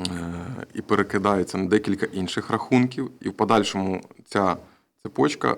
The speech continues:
рухається для того, щоб неможливо було відслідкувати остаточний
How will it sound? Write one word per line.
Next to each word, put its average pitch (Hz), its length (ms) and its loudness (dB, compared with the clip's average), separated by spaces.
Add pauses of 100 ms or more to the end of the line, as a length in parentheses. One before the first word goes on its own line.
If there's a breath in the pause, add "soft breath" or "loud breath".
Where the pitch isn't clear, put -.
рухається 104 640 -2
для 101 240 -4
того, 120 240 -2
щоб 92 160 -6
неможливо 95 480 0
було 90 240 -4
відслідкувати 104 720 -2 (760 loud breath)
остаточний 117 840 0